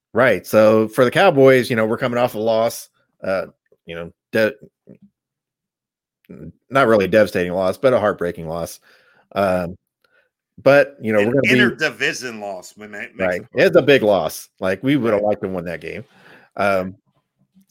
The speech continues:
Speaker 1: but they get, the Cowboys do get Dak Prescott back, and, uh, uh, it'll be interesting to see what our offense looks like at this point. You know, we answered some questions on the offensive line.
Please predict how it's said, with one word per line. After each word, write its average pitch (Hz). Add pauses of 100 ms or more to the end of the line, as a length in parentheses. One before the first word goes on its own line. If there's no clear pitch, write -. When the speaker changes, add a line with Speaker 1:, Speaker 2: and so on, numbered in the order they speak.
(220)
Speaker 1:
but 120
they 123
get, 123
the 107
Cowboys 143
do 139
get 123
Dak 120
Prescott 120
back, 113
and, 104
uh, 95 (600)
uh, 92 (1000)
it'll 120
be 120
interesting 110
to 90
see 98 (120)
what 110
our 98
offense 95
looks 95
like 85
at 90
this 98
point. 85 (280)
You 104
know, 95
we 127
answered 170
some 110
questions 110
on 101
the 98
offensive 104
line. 98